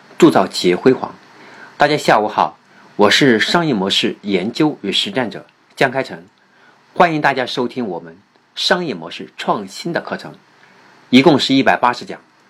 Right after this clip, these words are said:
我们每周三和周五下午五点半准时更新，每次更新一讲，碎片学习，时刻成长。下班路上，我们一路相随，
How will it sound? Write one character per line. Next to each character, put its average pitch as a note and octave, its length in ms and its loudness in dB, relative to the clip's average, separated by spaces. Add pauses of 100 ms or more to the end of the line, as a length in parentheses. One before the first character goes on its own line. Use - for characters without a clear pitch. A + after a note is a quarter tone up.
(300)
我 A#2+ 80 -2
们 B2+ 100 6
每 A#2 160 2
周 B2+ 140 -2
三 C#3 300 -6 (160)
和 - 160 -6
周 B2 200 4
五 F2 220 -4 (460)
下 C3 400 0
午 D#2+ 220 -20
五 G#2+ 140 -10
点 E2+ 200 -12
半 - 180 -6 (580)
准 F2+ 220 0
时 - 180 -8
更 A2+ 200 -4
新， A2+ 280 -8 (540)
每 B2 220 6
次 E3+ 240 0
更 E3+ 180 0
新 D3+ 220 -2
一 C#3 80 -4
讲， G#2+ 120 -10 (440)
碎 - 340 4
片 C3+ 240 -2
学 G2+ 220 -4
习， D#2 340 -14 (320)
时 - 260 0
刻 A#2+ 200 -2
成 G2 180 -6
长。 F#2 160 -10 (380)
下 C3 340 0
班 A2+ 220 -4
路 A2 120 -8
上， F#2 220 -14 (340)
我 G2 80 -4
们 F#2 200 -4
一 F#2 40 -8
路 A#2 140 -2
相 A#2 240 -6
随， E2 320 -12